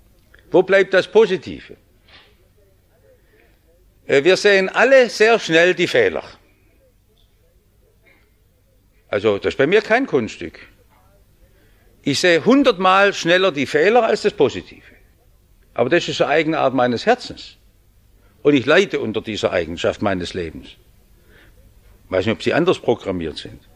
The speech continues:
Wir sehen sehr schnell die Fehler und wir sind sehr schnell dabei, auch die Fehler aufzudecken und die Fehler auszusprechen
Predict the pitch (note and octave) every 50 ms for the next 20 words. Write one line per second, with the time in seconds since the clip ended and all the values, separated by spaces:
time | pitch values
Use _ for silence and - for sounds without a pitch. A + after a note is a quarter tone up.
0 | _ _ _ - - - - - - - - - - - - - - - - -
1 | _ - - E3+ F3 - G3+ A3+ B3 A#3+ - - B3+ C#4 - - A#3+ B3 A#3+ A#3
2 | G3 F3 D3 - G3 A3+ C4 C#4 C#4+ C#4 A#3+ A3+ G3+ F3 F3 F3+ - - G3+ F#3
3 | D#3 - A3 A#3 C4 A3+ - G#3+ A3 A3+ A3+ G#3+ G#3+ - - F#3 F#3+ G3 F3+ D#3+
4 | D3+ - - D#3+ C3+ - D#3+ D#3 D3+ C3+ C3 C3 B2+ F3 F#3+ G3 - - - F#3+
5 | D3+ F#3 F3+ D#3 - D#3 D3+ C#3 B2 B2+ B2 - D3+ C#3 B2+ A2+ A2 A2 A2+ D3+
6 | F3+ G3+ G3+ - - - - F#3+ - - - - - E3+ D#3 - - F3+ F#3 E3
7 | -